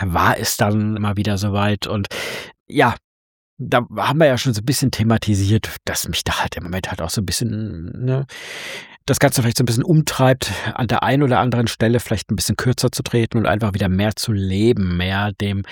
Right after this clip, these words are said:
dem Leben nachzugehen, mehr wieder anderen Dingen Raum zu geben und nicht so sehr irgendwelchen Verpflichtungen oder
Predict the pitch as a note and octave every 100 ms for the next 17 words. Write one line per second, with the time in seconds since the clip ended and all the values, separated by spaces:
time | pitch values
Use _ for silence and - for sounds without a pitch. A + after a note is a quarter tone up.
0 | - - - G2+ G2+ G2+ F#2+ G#2 G#2 A#2
1 | B2 - - A#2 A2 A2 G#2+ G2+ G2+ A2
2 | A2 G#2 A2+ G#2+ G#2 - - - - -
3 | _ _ - A2 C3+ C3+ B2+ A#2 G#2 B2
4 | A2 A2 G#2 G2+ G#2 - A2 F2+ G#2 A2+
5 | A#2+ - G2 G2+ G#2 G2 G2 F#2 - -
6 | G2+ G2 G#2+ A2 D#2 F#2+ G2 G#2 G2 G#2+
7 | G2 G2 F#2+ - G2+ - A2 - A2 G#2
8 | F#2+